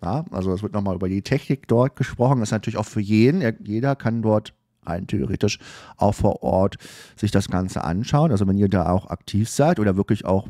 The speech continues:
ja, einen Presseausweis habt und so weiter und so fort und da aktiv seid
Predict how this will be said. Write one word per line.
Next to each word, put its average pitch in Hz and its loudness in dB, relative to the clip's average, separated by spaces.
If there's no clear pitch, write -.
ja, 101 0
einen 110 -2
Presseausweis 104 -6
habt - -4
und 135 0
so 117 2
weiter 110 2
und 107 0
so 104 -4
fort 139 0
und 113 0
da 104 0
aktiv 190 -2
seid 139 0